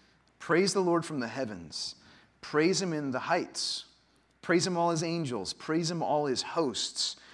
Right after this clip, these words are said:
Praise him, sun and moon. Praise him, all you shining stars. Praise him, you highest heavens,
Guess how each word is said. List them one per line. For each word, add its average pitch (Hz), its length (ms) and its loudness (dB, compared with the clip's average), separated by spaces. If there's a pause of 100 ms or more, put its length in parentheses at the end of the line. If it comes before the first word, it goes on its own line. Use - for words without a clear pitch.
(200)
Praise 196 280 4
him, 127 120 -2
sun 180 260 2
and 156 160 0
moon. 135 320 -2
Praise 170 340 -2
him, 143 140 -2
all 147 140 2
you 147 100 -2
shining 139 540 -4
stars. 117 840 0 (540)
Praise 170 420 0
him, 98 260 -8 (380)
you 123 120 0
highest 147 500 -2
heavens, 98 800 -10